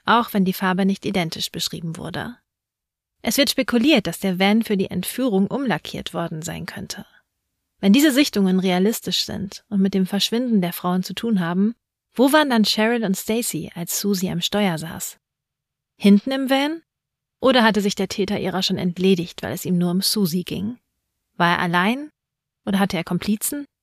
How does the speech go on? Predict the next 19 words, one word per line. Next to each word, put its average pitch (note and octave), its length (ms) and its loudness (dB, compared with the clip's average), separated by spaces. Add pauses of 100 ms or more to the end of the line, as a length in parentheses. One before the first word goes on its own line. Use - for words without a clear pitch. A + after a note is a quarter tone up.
(520)
So - 180 2
viele C4 220 2
Fragen A3+ 340 2
sind F#3 160 2
offen, - 480 -6 (160)
doch G#3 140 -8
die A#3 100 -2
Theorie B3+ 460 4
um A3+ 80 2
den F#3 240 4
Van F#3+ 340 2
bleibt G#3 260 -2
eine G#3 180 0
der G3 100 -2
bekanntesten F3+ 840 -6
um F3 80 -4
die E3 100 -8
Springfield E3+ 560 -6
Three. - 300 -6